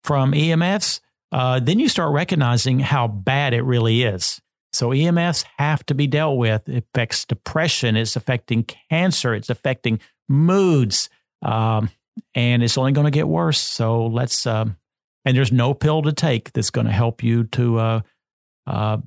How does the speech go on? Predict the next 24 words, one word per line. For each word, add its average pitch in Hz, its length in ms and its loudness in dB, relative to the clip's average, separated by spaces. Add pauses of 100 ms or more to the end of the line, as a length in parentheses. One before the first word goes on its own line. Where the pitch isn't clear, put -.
(140)
be 117 240 2
protected. 120 680 -2
And 151 680 2
these 143 380 0
little, 151 420 0
uh, 117 320 0
appliances 147 680 0
that 113 180 -2
they 123 120 2
say 135 540 0 (400)
you 117 140 4
attach 143 580 -4
to 123 120 -2
the 113 80 -2
back 131 280 -2
of 135 60 2
your 123 140 0
phone, 156 500 2 (960)
I'm 151 140 2
not 156 240 0
saying 147 400 2
not 131 260 0
do 151 200 2
it. 180 200 -2